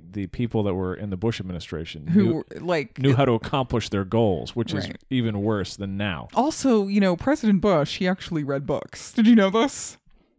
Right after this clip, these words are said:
Speaker 2: I'll give him
Speaker 1: Yes.
Speaker 2: that
Speaker 1: Yeah.
Speaker 2: credit. He read books.
Speaker 1: No.
Speaker 2: This president? Do you think he's reading books?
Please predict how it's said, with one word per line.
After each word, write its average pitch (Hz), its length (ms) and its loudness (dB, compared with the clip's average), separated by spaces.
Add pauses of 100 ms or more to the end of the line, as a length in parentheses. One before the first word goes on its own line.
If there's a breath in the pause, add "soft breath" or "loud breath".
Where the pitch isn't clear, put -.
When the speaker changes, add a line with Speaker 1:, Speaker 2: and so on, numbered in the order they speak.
(140)
Speaker 2:
I'll 247 120 4
give 370 160 6
him 370 80 6
Speaker 1:
Yes. 254 80 8
Speaker 2:
that 226 420 4
Speaker 1:
Yeah. - 80 -4
Speaker 2:
credit. 196 360 2 (160)
He 233 140 4
read 269 240 4
books. - 600 0
Speaker 1:
No. 78 140 -8 (260)
Speaker 2:
This 247 200 2
president? 392 520 0 (440)
Do 254 60 -4
you 294 60 4
think 320 120 0
he's 311 140 -4
reading 285 220 -2
books? - 480 -4